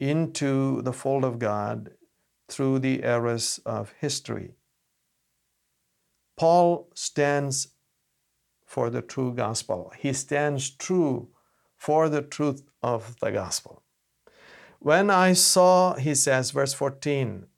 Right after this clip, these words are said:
"that their conduct was not in step with the truth of the gospel, I said to Cephas before them all,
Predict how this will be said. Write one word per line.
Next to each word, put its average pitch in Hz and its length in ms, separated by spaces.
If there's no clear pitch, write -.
"that 135 180
their 135 160
conduct 180 600
was 135 200
not 175 560
in 175 240
step 170 560
with 165 200
the 170 120
truth 151 340
of 139 120
the 131 100
gospel, 110 540
I 123 160
said 202 360
to 190 120
Cephas 170 680
before 135 440
them 131 180
all, 113 500